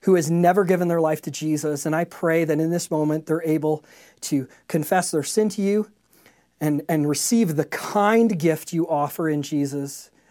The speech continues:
in forgiveness. I ask that you would meet them now, and they would feel you, they would know you, they would belong to you.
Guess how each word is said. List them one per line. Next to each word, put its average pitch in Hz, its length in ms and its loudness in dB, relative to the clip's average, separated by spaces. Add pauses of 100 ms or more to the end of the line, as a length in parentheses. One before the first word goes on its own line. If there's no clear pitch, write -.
(140)
in 156 160 -2
forgiveness. 139 720 -6 (3250)
I 160 120 0
ask 160 280 -2
that 165 100 -8
you 156 120 -2
would 147 160 -2
meet 170 240 -6
them 151 160 -4
now, 139 340 -8 (320)
and 156 100 -4
they 156 60 0
would 143 160 -2
feel 175 340 -2
you, 175 300 0 (600)
they 147 100 -6
would 135 160 -4
know 151 260 0
you, 175 400 -2 (1500)
they 156 100 -4
would 156 100 -2
belong 151 440 -2
to - 200 -10
you. 127 280 -6